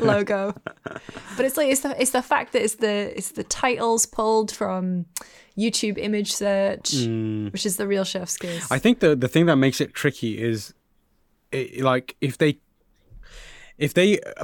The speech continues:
Speaker 2: publicly acknowledge it as Ragnarok,
Speaker 1: Yeah.
Speaker 2: they also kind of speak to what's the scale of the game to a degree, because, like,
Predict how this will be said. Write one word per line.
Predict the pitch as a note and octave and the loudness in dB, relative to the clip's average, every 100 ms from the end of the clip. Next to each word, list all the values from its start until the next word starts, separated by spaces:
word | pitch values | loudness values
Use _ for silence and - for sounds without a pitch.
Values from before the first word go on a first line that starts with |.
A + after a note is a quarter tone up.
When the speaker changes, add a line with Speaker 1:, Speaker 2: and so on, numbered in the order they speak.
| C3 | -2
Speaker 2:
publicly | D#3 D3 D#3+ D3+ D3 | 2 4 4 4 2
acknowledge | C3+ - C3 B2 C3+ B2+ | 0 0 2 4 4 4
it | C#3 - _ - | 0 0 _ -8
as | C3+ A#2+ A2+ | -2 -2 -2
Ragnarok, | A2 A#2 A#2 B2+ C3 E3+ - | 0 0 2 2 4 2 0
Speaker 1:
Yeah. | - | 0
Speaker 2:
they | B2+ | 0
also | B2 B2+ - B2 - - | 2 -2 0 -2 -2 -8
kind | - - C3 C3+ | -8 0 2 2
of | B2+ | 0
speak | - - B2+ - | -2 -6 -6 -8
to | - C3 | -2 0
what's | A2 G#2+ A#2 A#2+ - _ - - | 0 -2 -2 -2 -4 _ -12 -12
the | - C3 | -6 -4
scale | - - A#2+ A#2+ | -4 -4 -4 -2
of | C3 B2 | -2 -2
the | C#3 | -2
game | D3+ D3+ D#3+ | -2 -2 -2
to | - D#3 | -4 -4
a | |
degree, | D3 D#3 - E3 F#3+ | -4 -6 -4 -4 -4
because, | - - C3 | -4 -2 0
like, | C3 B2 - | 2 0 -2